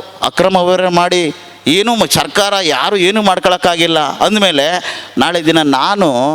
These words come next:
ಸಾಕ್ಷಿ ಹೇಳಿದ್ರೆ, ಕಣ್ಣೀರ, ಕಣ್ಣಾರ ಕಂಡ್ರದ್ನ ಹೇಳಿದ್ರೆ, ನಾನು ಇಲ್ಲಿ ಉಳ್ಕೊಳಕ್ಕಾಗತ್ತಾ ಅನ್ನೋ ಭಯ ಬರುತ್ತೋ ಇಲ್ವೋ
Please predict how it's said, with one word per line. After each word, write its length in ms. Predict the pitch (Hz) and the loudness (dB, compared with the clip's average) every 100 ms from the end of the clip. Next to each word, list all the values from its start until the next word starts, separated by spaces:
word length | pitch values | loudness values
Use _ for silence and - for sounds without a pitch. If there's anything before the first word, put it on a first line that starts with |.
| 151 - - - - - | -4 -10 -20 -20 -20 -6
ಸಾಕ್ಷಿ 460 | - 156 180 - 185 | -2 -2 0 2 2
ಹೇಳಿದ್ರೆ, 520 | 170 143 120 131 151 | 2 2 0 0 -2
ಕಣ್ಣೀರ, 400 | - 147 160 170 | -2 0 2 2
ಕಣ್ಣಾರ 400 | 160 160 180 180 | 2 2 2 2
ಕಂಡ್ರದ್ನ 440 | 175 160 160 156 156 | 2 0 2 2 2
ಹೇಳಿದ್ರೆ, 360 | 143 131 113 123 143 - - - | 2 2 0 0 -4 -10 -16 -2
ನಾನು 320 | 135 170 202 | 0 0 0
ಇಲ್ಲಿ 200 | 180 180 | 0 0
ಉಳ್ಕೊಳಕ್ಕಾಗತ್ತಾ 840 | 180 160 156 151 147 131 131 117 131 | 0 0 0 -2 0 0 0 0 0
ಅನ್ನೋ 180 | 131 | 0
ಭಯ 260 | 120 127 143 | 0 0 0
ಬರುತ್ತೋ 420 | 131 139 135 180 | 0 -2 0 0
ಇಲ್ವೋ 280 | 170 120 | 2 0